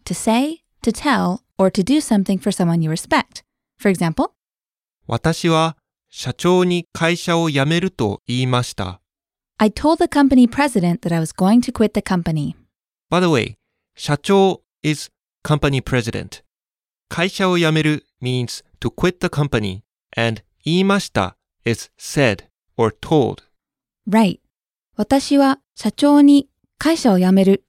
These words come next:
Speaker 1: と言いました。I told the company president that I was going to quit the company. Now replace this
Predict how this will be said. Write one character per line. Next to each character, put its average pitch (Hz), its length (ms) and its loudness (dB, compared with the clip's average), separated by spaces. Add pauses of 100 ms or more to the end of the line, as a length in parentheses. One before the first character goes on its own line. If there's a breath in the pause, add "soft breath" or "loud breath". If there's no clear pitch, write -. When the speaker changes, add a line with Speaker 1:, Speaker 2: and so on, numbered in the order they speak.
Speaker 1:
と 185 80 -2
言 190 120 6
い 214 40 8
ま 214 140 6
し - 100 -6
た。 - 220 -8 (500)
I 190 80 0
told 302 220 0
the 339 80 -2
company 262 400 4
president 208 480 -2
that 165 120 -4
I 160 60 -2
was 156 160 -8
going 226 240 2
to 254 120 -2
quit 214 200 -2
the 214 80 -6
company. 170 540 -6 (480)
Now 202 400 2
replace 262 400 0
this 185 260 -2